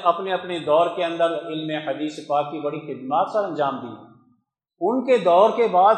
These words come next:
فنون وجود میں آتے ہیں، فن حدیث، فن فقہ اور وغیرہ وغیرہ، اور پھر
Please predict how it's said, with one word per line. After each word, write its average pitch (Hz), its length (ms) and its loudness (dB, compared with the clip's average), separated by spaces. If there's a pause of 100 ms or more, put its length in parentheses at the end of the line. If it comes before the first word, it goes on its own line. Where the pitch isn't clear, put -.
فنون 202 380 2
وجود 202 380 2
میں 180 140 -2
آتے 165 280 0
ہیں، 208 200 -4 (100)
فن 202 220 0 (140)
حدیث، 185 500 -4
فن 190 380 -4
فقہ 190 220 -4
اور 196 220 4
وغیرہ 180 300 2
وغیرہ، 226 340 2 (880)
اور 165 420 2 (160)
پھر 202 360 2